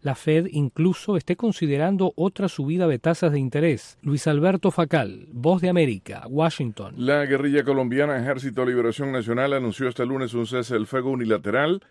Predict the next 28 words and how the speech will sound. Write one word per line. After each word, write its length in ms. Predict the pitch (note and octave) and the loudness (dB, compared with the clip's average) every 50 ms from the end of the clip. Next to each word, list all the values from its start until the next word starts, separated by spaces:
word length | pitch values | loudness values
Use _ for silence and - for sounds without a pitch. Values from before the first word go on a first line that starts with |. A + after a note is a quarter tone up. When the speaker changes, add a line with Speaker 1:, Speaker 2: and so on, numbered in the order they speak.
| _ _ _ _ _ - | _ _ _ _ _ -6
Speaker 2:
por 140 | G#2+ G2+ G#2 | -4 -2 -2
las 160 | G#2 G2 - | -2 -4 -2
fiestas 360 | C#3 C#3 C3 - - B2 G#2+ | -2 -2 -2 -2 -2 -4 -2
navideñas 600 | A2+ G#2+ G2 G2+ A2 C3 C3+ C3+ C3+ C3+ A2 A#2+ | -2 -2 0 2 0 0 0 0 -4 -4 -6 -4
y 60 | A#2 | -4
de 100 | G#2+ G#2 | -4 -4
fin 180 | - C3 B2+ A#2+ | -4 -4 -4 0
de 100 | C3+ D3+ | 0 2
año. 300 | D#3 C#3+ A2+ F#2 - - _ _ _ _ _ _ _ _ - | 2 2 0 -2 -6 -10 _ _ _ _ _ _ _ _ -10
En 100 | - A#2 | -6 -4
un 160 | C3 C3+ C3 | -2 -2 -2
mensaje 460 | B2+ A#2+ A2 C3+ C3+ C3 B2+ B2 A#2+ | -2 -4 -2 0 0 0 0 0 0
en 100 | A2+ G2+ | -2 -2
Twitter, 400 | - - F3 E3+ C#3+ C#3+ F3 A3 _ _ _ _ _ _ - | 0 2 2 4 4 2 0 -2 _ _ _ _ _ _ -8
el 160 | - G2+ F#2 | -6 -6 -2
E 160 | - B2+ C3+ | 0 0 0
L 240 | C3+ C3 B2+ B2+ C3 C#3 | 0 0 0 -2 -2 -2
N 100 | D3 D#3+ | -2 -2
destacó 400 | D3+ C3+ - A#2+ G#2+ A#2+ B2 G#2+ | -4 -2 -2 -2 0 0 -2 -2
que, 160 | - C3 B2 | 0 0 0
y 80 | B2+ A2 | 0 -2
citamos, 480 | - G#2+ - D3 C#3+ C#3 D3+ E3 D3 | -4 -6 -2 0 0 0 0 -4 -4
"Realizaremos 580 | C#3 C3 C3 B2+ A2+ C#3 C#3+ F3 F#3+ F3+ D#3+ C#3+ | -4 -4 -4 -4 -2 -2 -2 -2 -2 -4 -4 -4
un 140 | E3 D#3+ C3 | -4 -4 -2
cese 260 | D3 D#3 D3 D3 D3 | -2 -2 0 0 2
de 60 | C3+ | 0
operaciones 560 | C3 G#2+ A2+ A2 G#2+ G#2+ B2 C#3+ C#3+ C#3 A#2 | 2 2 2 2 2 2 -2 -2 -4 -4 -4
ofensivas 640 | A#2 G2+ G2+ G#2 G2 - C3+ C3+ C3 C3+ B2+ - _ | -6 -4 -4 -4 -6 -4 -2 0 0 0 -2 -2 _